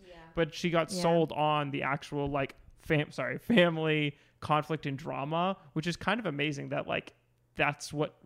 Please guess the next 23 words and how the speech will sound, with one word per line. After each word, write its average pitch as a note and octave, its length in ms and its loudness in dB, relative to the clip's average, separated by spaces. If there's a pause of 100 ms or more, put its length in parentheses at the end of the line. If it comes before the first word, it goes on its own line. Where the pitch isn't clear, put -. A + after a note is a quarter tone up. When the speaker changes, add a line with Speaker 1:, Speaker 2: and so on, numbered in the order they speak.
(200)
Speaker 2:
sold D3+ 320 -4
her, D3+ 100 0
because, D#3+ 280 -4
like, F3+ 160 0
us, E3+ 240 0
you G#3 120 -6
could, G#3+ 180 -4
she C4+ 180 -2
did D#4 200 -6
The B3+ 60 -8
Sixth - 260 -8
Sense, D3+ 240 -2
like, C#3 120 -8
she's D3+ 200 -6
done E3 320 -4 (300)
horror E3+ 480 4
before, D3+ 640 0 (180)
like, F3 120 0
she - 100 -8
did G3+ 160 -2
Fright F3 360 2
Night, D3 260 -2
like, D3+ 140 0